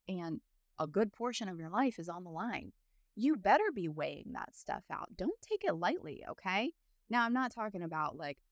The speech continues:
"Oh, which, um, skincare line do I wanna go with?"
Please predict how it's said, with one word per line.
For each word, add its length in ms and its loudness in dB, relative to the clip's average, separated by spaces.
"Oh, 400 2
which, 520 -4
um, 320 0
skincare 600 0
line 200 0
do 100 -10
I 100 -8
wanna 180 -12
go 160 -4
with?" 200 -8